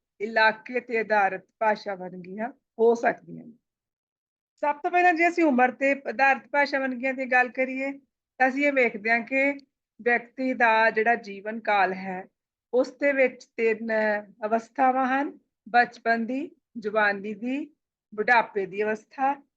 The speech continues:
ਜਾਂ ਪ੍ਰੌੜ ਅਵਸਥਾ ਵੀ ਕਹਿ ਸਕਦੇ ਹਾਂ ਇੱਕ ਜਗ੍ਹਾ ਤੇ। ਥੋੜ੍ਹਾ ਜਿਹਾ ਜੇ ਅਸੀਂ ਇਸ ਨੂੰ ਬੁਢਾਪੇ ਦੀ ਅਵਸਥਾ ਨੂੰ ਥੋੜ੍ਹਾ ਜਿਹਾ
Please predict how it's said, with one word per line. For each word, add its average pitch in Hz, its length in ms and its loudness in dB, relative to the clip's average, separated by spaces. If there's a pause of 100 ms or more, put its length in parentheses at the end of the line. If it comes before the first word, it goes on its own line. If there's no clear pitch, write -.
(140)
ਜਾਂ 277 160 2
ਪ੍ਰੌੜ 226 380 2
ਅਵਸਥਾ 220 460 -2
ਵੀ 220 140 -6
ਕਹਿ 214 220 0
ਸਕਦੇ 226 380 -8
ਹਾਂ 226 60 -6
ਇੱਕ 220 160 -12
ਜਗ੍ਹਾ 220 280 0
ਤੇ। 220 180 -4
ਥੋੜ੍ਹਾ 220 360 0
ਜਿਹਾ 214 400 0 (380)
ਜੇ 208 180 4
ਅਸੀਂ 214 240 -6
ਇਸ 214 160 -8
ਨੂੰ 214 140 -8
ਬੁਢਾਪੇ 214 520 2
ਦੀ 202 140 -6
ਅਵਸਥਾ 202 400 -4
ਨੂੰ 202 120 -10
ਥੋੜ੍ਹਾ 226 320 0
ਜਿਹਾ 202 240 -2